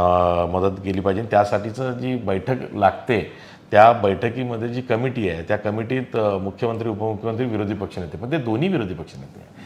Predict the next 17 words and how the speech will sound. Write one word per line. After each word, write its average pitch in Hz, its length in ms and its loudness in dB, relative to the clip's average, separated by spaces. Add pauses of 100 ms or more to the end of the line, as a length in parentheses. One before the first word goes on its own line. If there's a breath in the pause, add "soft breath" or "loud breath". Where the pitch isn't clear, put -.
(140 soft breath)
ते 117 40 -2
म्हणले, 135 200 4
"या 151 140 12
आधी 131 200 8
ती 156 120 -2
बैठक 147 340 0
पोस्टपोन 143 400 -4
झाली, 117 200 0
ती - 360 0
आज 123 300 12
आहे 113 200 10
असं 117 200 -2
कळलं 104 300 -4
आणि 120 100 -8
मी 123 60 -6
बैठकीला 95 460 -6
आलो." 78 180 -6